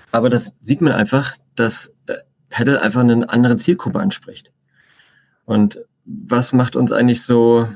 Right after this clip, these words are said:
so zuversichtlich, dass es jetzt keine Konkurrenz ist? Für mich sind's zwei Punkte. Für mich ist es eine Ergänzung für den Tennis, äh, Verein, ähm, als auch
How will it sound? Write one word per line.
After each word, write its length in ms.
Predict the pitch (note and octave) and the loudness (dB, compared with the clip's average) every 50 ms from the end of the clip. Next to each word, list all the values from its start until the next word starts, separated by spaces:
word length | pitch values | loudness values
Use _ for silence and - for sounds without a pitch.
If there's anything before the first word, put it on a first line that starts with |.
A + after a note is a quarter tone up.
| - _ _ _ | -16 _ _ _
so 140 | - - G#2+ | -10 -10 -8
zuversichtlich, 920 | - - - D#3 - D#3+ C3 G2+ A2 A2+ - - C3 C#3 D3 C3+ - - | -6 -2 -2 -2 0 2 2 2 2 0 -2 -2 -2 -2 -2 -2 -4 -6
dass 180 | - A#2+ A2 - | -4 -4 -2 -2
es 100 | A#2 G#2+ | 0 -2
jetzt 180 | A#2+ A2+ - | -2 -2 -2
keine 280 | - - B2+ C3+ D#3 C3+ | -6 -4 -2 -2 -2 -2
Konkurrenz 600 | - - G#2+ G#2+ G2+ G2+ F#2 A2 B2 D3 D3 - | 0 0 -2 0 0 0 0 0 0 0 -2 -4
ist? 300 | A#2 G2+ - - - _ _ _ - - - - - - _ - | -6 -8 -8 -8 -10 _ _ _ -20 -20 -20 -20 -20 -20 _ 0
Für 80 | - | 0
mich 140 | A#2+ C3+ B2+ | 2 2 4
sind's 340 | C3+ C#3+ C3 B2+ - - - | 2 2 2 2 -2 -8 -6
zwei 300 | - - - C3 C3 B2 | -6 -2 2 2 2 2
Punkte. 500 | B2 - C3+ C#3+ D#3 - G#2+ F#2 - - - _ _ | 0 -4 -6 -4 -2 0 0 -2 -2 -4 -20 _ _
Für 160 | - - A#2 | -6 0 2
mich 140 | A#2+ C#3+ C#3+ | 2 2 2
ist 140 | D3+ C#3 C3 | 2 2 2
es 120 | B2+ A#2+ | 2 2
eine 340 | C3+ B2+ B2 A#2+ A#2+ - - - | 4 4 4 2 2 0 -2 -4
Ergänzung 680 | A2+ G2+ - A#2 B2 C#3 C3+ - E3 E3 E3+ E3+ E3 - _ _ _ | -4 0 2 2 2 2 0 -2 -2 -2 -2 -4 -6 -8 _ _ _
für 260 | - - - - C#3+ C#3+ | -20 -8 -2 0 2 2
den 220 | D3 D3 C3 B2+ | 2 0 0 -2
Tennis, 500 | - C#3+ D3+ D#3+ D#3+ D#3+ - - - _ _ _ _ _ _ - | -4 -2 -2 -2 -2 -4 -6 -8 -10 _ _ _ _ _ _ -4
äh, 260 | B2+ C3+ C3+ C3+ B2+ | -2 0 0 0 -2
Verein, 480 | B2+ - C#3 B2+ B2+ C#3+ E3 F3+ D#3+ - _ _ _ _ _ _ _ _ _ _ _ _ _ _ _ - | -2 -4 -4 -2 -2 -2 -2 -2 -4 -6 _ _ _ _ _ _ _ _ _ _ _ _ _ _ _ 0
ähm, 560 | A#2 A#2 A#2+ A#2+ B2 B2 B2+ B2+ B2 A#2+ C3 _ _ _ - | 2 4 4 4 4 4 4 2 2 0 -4 _ _ _ -4
als 240 | - A#2 A#2 - | -2 -2 -2 -2
auch 380 | - - B2+ C3 C3 B2+ - | -2 -2 0 0 0 -2 -4